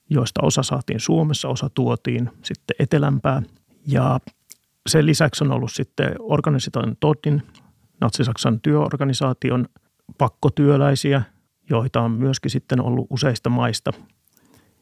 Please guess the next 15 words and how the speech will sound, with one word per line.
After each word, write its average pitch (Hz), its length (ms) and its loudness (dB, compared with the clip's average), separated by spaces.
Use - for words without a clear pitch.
Ja 123 380 4
tää 120 320 4
kirjo 156 400 4
on 143 120 2
ollut 139 380 2
melkoinen, 135 800 2
eli 120 260 -2
nämä 123 340 2
sotavuodet 139 640 0
on 120 140 -2
ollut 117 260 -4
Pohjois-Suomessa 127 640 0
hyvinkin 127 380 0
kansainvälistä 127 720 -2
aikaa. - 500 -2